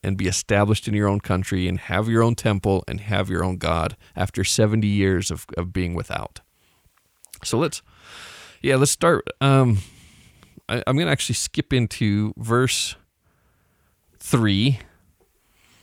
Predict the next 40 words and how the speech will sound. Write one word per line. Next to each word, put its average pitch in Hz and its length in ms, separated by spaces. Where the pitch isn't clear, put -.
Well, 135 340
let's, 156 180
let's, 165 200
let's, 160 260
let's 151 180
go 151 120
two 139 300
and 120 100
then 113 80
we'll 104 80
go 90 100
three. - 380
Let's 113 140
see, 98 300
chapter 127 280
one. 101 240
"Thus 147 260
speaketh - 440
the 127 180
Lord 127 140
of 160 100
hosts, 104 320
saying, 107 480
This 214 220
people 175 340
say, 113 340
The 113 120
time 151 500
is 113 180
not 127 280
come, 92 480
the - 80
time 131 460
that 120 160
the 107 80
Lord's 110 360
house 101 460
shall - 240
be 95 120
built." - 420